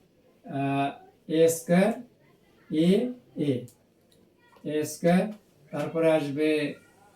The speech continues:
বি কিউব, তারপরে সি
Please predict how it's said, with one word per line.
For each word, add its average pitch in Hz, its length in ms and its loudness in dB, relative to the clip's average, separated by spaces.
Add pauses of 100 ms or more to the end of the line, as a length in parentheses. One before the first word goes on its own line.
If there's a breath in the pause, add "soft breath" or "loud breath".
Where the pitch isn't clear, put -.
(320)
বি 151 200 -2 (120)
কিউব, 202 220 4 (460)
তারপরে 143 440 -2 (1300)
সি 190 100 -2